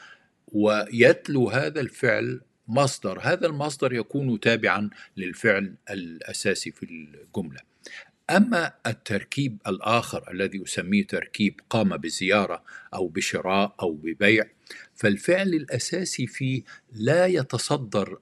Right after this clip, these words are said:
التركيب، فلا فعل الزيارة يتصدر التركيب، ولا فعل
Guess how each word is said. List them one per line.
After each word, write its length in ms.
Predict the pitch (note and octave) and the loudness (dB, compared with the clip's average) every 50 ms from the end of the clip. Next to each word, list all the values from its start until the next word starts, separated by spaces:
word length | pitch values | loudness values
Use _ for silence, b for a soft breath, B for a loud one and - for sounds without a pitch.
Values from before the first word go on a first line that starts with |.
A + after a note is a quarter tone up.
| - | -12
التركيب، 640 | - - - - - - - - - B2+ C#3+ A#2 - _ _ _ B B B B B B B B B _ _ _ | -14 -10 -8 -8 -8 -6 -8 -8 -6 -6 -6 -6 -8 _ _ _ B B B B B B B B B _ _ _
فلا 380 | _ - - A#2+ B2+ C3+ B2+ G#2+ | _ 0 6 6 8 8 6 4
فعل 320 | - - D3 C3+ B2 A#2 | 4 4 4 4 4 4
الزيارة 760 | A2 G#2 - - - G2 F#2+ G2+ A2+ A#2 A#2 B2 B2+ C#3 - _ _ - | 2 -2 -4 -4 -2 -2 0 2 0 0 0 -2 -4 -4 -8 _ _ -14
يتصدر 580 | F#2+ F#2 - - - - A#2 G#2+ - - G2+ F#2 | -14 -12 -12 -10 -6 -2 -2 -2 -2 -2 -4 -4
التركيب، 760 | E2+ - - F#2 E2 - - - G#2+ A#2 B2+ C3+ C3 A#2+ G#2+ | -4 -6 -8 -10 -10 -10 -10 -6 -6 -4 -2 -4 -4 -2 -2
ولا 220 | G2 F2+ F2 E2+ | 0 0 0 -4
فعل 460 | - - A2 F#2+ F#2 F#2+ F#2+ F2+ E2 | -2 0 -2 0 0 -2 -4 -4 -6